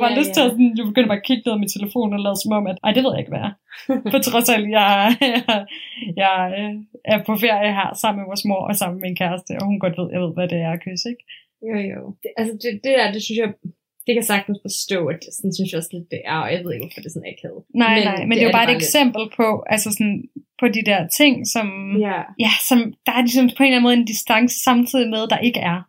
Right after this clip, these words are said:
Speaker 1: Jeg ved det ikke,
Speaker 2: Hundrede
Speaker 1: men det er der.
Speaker 2: procent. Jeg tror også, jeg føler, jeg har for eksempel også følt, at det har været sådan lidt underligt, at der ikke rigtig er nogen, sådan, der har sådan spurgt ind til sådan mit liv i New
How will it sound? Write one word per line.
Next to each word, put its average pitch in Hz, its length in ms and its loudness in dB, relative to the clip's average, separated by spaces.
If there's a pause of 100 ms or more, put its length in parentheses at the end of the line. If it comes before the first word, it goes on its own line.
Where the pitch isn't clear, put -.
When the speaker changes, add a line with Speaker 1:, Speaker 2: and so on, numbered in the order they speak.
(160)
Speaker 1:
Jeg 269 100 2
ved 330 120 0
det 311 120 0
ikke, - 200 -10
Speaker 2:
Hundrede 226 240 -4
Speaker 1:
men 247 120 4
det 254 140 4
er - 40 6
der. 277 80 0
Speaker 2:
procent. 294 220 -6
Jeg 214 100 -2
tror 247 160 -2
også, 233 120 -6 (120)
jeg 240 60 -4 (100)
føler, 226 200 -2 (200)
jeg 233 100 -2
har 269 100 -6
for 240 100 -2
eksempel 185 260 -6 (120)
også 190 120 -10 (120)
følt, 202 200 -4 (160)
at 196 100 -12
det 208 120 -14
har 190 100 -10
været 190 140 -6
sådan 208 200 -4
lidt 196 120 -6 (100)
underligt, 226 460 -6
at 196 100 -10
der 202 120 -6
ikke 190 160 -10
rigtig 196 240 -8
er 185 120 -10
nogen, 185 240 -8 (120)
sådan, 175 220 -8 (200)
der 202 120 -4
har 196 120 -6
sådan 196 160 -4 (160)
spurgt 196 400 -6 (220)
ind 214 100 -4 (140)
til 214 180 -8
sådan 180 220 -6 (320)
mit 202 120 0 (120)
liv 202 100 0 (100)
i - 80 -2
New 185 120 -8